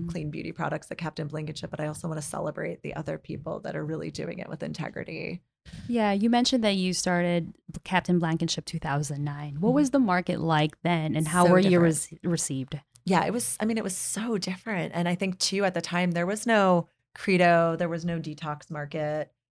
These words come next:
Speaker 1: There, you know, there were not
Speaker 2: Yeah.
Speaker 1: those kind of clean beauty stores that people would go to, to kind of help them, you know, help edit out the products. And
Speaker 2: Yeah.
Speaker 1: so,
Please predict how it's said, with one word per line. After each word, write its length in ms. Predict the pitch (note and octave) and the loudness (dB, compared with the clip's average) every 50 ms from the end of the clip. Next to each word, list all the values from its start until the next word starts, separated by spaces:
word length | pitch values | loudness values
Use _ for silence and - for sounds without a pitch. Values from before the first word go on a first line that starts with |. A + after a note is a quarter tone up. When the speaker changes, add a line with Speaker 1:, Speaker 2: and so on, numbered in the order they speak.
| _ _ _ _ _ _ _ _ | _ _ _ _ _ _ _ _
Speaker 1:
There, 460 | - D#3+ D#3 D3+ D#3 D#3 D#3 D#3 - - | -4 -2 -2 0 0 0 -2 -2 -2 0
you 140 | F#3 F3+ E3 | 0 2 2
know, 120 | D#3+ D#3 | 2 0
there 180 | D3+ D#3+ D#3 D3 | 0 -2 -2 -2
were 120 | D#3 D#3 | -2 -4
not 280 | D#3 D3+ D3 D3+ D3+ F#3 | -2 0 0 0 0 0
Speaker 2:
Yeah. 140 | E3+ D#3 D3+ | 0 -2 -2
Speaker 1:
those 120 | D3+ C#3+ | -2 -4
kind 200 | - - E3+ D#3+ | -6 -6 -6 -6
of 100 | D3+ - | -6 -8
clean 320 | - - F3 D#3+ D#3 D3+ C#3+ | -8 -4 -2 -2 -2 -2 -2
beauty 260 | D3 D3 D3+ D#3+ D#3 | -2 -2 -2 -2 -2
stores 340 | D3 - D#3+ D3+ D3 D3 D3 | -4 -2 -2 -2 -2 -2 -4
that 100 | D#3 - | -6 -6
people 260 | - F3 - D#3+ D3+ | -6 -6 -4 -4 -2
would 160 | D3 D3 C#3+ | -4 -4 -4
go 180 | - D#3 E3 - | -4 -4 -4 -4
to, 540 | - - - E3 E3 E3 - - - E3 - | -6 -4 -4 -2 -2 -2 -2 -2 -4 -6 -8
to 160 | - - - | -10 -12 -10
kind 140 | - D3+ D3 | -8 -6 -6
of 80 | C#3+ D3 _ _ - | -8 -8 _ _ -16
help 320 | - - E3+ D#3+ - _ | -10 -6 -6 -6 -6 _
them, 300 | - D#3+ D#3 D3+ D3 D#3 - | -6 -6 -6 -6 -8 -8 -6
you 140 | G3 G3 F3+ | -4 -4 -2
know, 100 | D#3+ E3 | -2 -2
help 280 | - F3+ F3 F3 F3+ - | 0 0 0 0 0 0
edit 320 | - E3 D#3+ D#3+ D#3 D3 - - | -2 0 0 0 -2 -2 -2 0
out 220 | E3 D#3+ D3+ - | -2 0 0 0
the 60 | F3 | -2
products. 560 | - - E3 D#3 D3+ - B2 - - - - - | 2 4 4 6 6 4 2 0 -2 -8 -8 -4
And 200 | - F3 E3 E3 F3+ | -2 -2 0 0 -2
Speaker 2:
Yeah. 40 | E3+ | 0
Speaker 1:
so, 420 | E3+ D#3+ D#3+ D#3+ D#3+ D#3+ D#3+ D3+ | 2 2 2 2 2 0 -2 -4